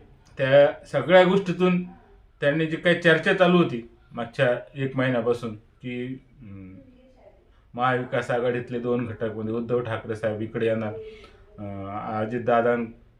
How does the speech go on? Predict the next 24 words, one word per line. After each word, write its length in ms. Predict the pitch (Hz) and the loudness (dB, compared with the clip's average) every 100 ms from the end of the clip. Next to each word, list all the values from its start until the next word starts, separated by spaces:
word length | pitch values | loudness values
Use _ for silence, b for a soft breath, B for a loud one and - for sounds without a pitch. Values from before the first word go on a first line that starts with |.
| - 123 | -18 -10
आणि 380 | 117 117 123 | -6 -4 -4
शरद 260 | 113 123 117 | -4 0 0
पवार 260 | - 123 117 | 2 -2 0
साहेब 220 | 127 113 | 0 2
यांचा 260 | 117 117 | 0 0
गट 220 | 120 120 120 | -2 -2 -2
एक 220 | 127 - | -4 -4
होणार, 200 | 104 101 - b b b - | -6 -6 -8 b b b -12
मग 140 | 113 | -4
काय 200 | 135 135 | 2 4
होईल? 280 | 131 113 104 b b | 2 -2 -8 b b
<laughs> 200 | b - | b -6
मग, 120 | 127 139 165 | -4 -2 2
मग 560 | 151 127 135 143 151 | 2 2 -2 -2 -4
विरोधी 320 | 156 151 151 139 | -4 -2 -2 0
पक्षच 300 | 151 - 143 | -2 -2 2
राहणार 420 | 139 135 131 117 | 4 4 4 0
नाही 140 | 113 | -2
का? 200 | 113 107 | -2 -4
बा-, 280 | 104 107 - | -2 -4 -4
महाराष्ट्राचं 500 | 123 123 127 127 120 | -2 0 0 -2 0
राजकारण 480 | 120 120 - 120 123 | 0 0 0 0 0
काय 200 | 131 127 | 2 2
होणार? 300 | 110 107 | 2 -2